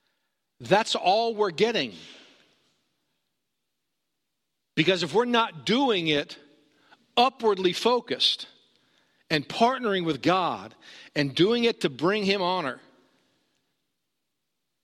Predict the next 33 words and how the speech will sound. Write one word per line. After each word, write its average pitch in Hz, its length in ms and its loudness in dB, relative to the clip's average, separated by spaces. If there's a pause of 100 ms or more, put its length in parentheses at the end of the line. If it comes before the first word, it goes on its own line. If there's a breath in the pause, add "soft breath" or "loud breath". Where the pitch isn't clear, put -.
and 143 100 0
out 175 180 4
of 160 80 -4
obedience 202 720 0
to 170 100 -4
this 156 180 -2
beautiful 202 420 0
relationship 165 720 0
that 143 100 0
we 139 140 0
enjoy, 131 480 0 (640 loud breath)
then 139 120 2
we 151 120 0
miss 190 340 0
out 220 480 -2 (220)
on 165 100 0
the 160 80 0
rewards 165 440 0
that 143 80 -2
he's 208 260 0
willing 127 220 -2
to 104 80 -10
give. - 340 -12 (4000 loud breath)
'Cause - 160 2
here's 226 220 0
the 165 80 0
truth. 214 380 0
We 180 160 0
lose 240 580 0
the 190 140 0
approval 196 560 0
of 127 120 -6
God 131 540 0